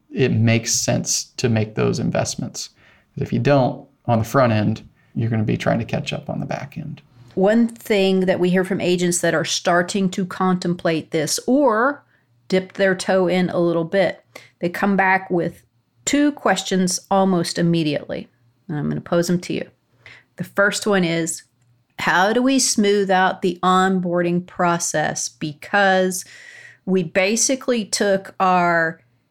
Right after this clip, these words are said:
Speaker 2: existing in-house onboarding process, which was basically,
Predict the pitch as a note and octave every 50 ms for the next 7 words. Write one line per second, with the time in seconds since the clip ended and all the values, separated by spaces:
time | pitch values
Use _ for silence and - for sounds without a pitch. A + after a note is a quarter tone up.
0 | _ _ _ - F#3 E3+ F3 D#3+ F3 G#3+ A3 A3+ - - - - G3 F#3+ F#3 F#3
1 | F3+ F#3 G#3 B3+ E4 F#4 C4 - G3+ F#3+ E3+ E3+ F3+ F3+ - - - - - F#3
2 | F#3 F3+ F3+ E3+ E3+ E3 E3+ E3 D#3+ D#3 E3 E3+ - - E3+ D#3+ D3+ D#3 - -
3 | E3 D3+ D3+ F#3 A3 - - - - E3 D#3+ - - E3 - - - D#3 E3 E3
4 | - - E3+ F3 - F3 E3 E3 D#3+ D#3 D#3